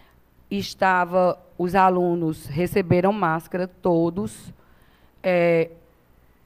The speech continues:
as garrafinhas estavam sendo aprontadas pra cada um. Eles vão beber água, não é água mineral, eu acho. Mas na minha casa eu não bebo água mineral, não vou mentir.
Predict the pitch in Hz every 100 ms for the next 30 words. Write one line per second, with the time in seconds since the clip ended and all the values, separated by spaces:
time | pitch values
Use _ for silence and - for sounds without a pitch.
0 | - 160 165 180 190 208 202 190 170 165
1 | - 175 156 151 170 156 - - - 190
2 | 190 196 190 214 226 190 175 180 185 -
3 | 180 175 202 220 240 240 190 185 196 214
4 | - - _ _ _ _ - 196 202 208
5 | 220 220 185 214 180 180 202 226 247 247
6 | 247 - - 185 202 220 247 220 233 240
7 | 247 247 247 269 240 175 180 185 165 147
8 | 151 - 185 190 214 226 226 247 254 220
9 | 208 220 220 240 214 208 214 208 214 220
10 | 233 214 180 196 196 190 214 226 - 165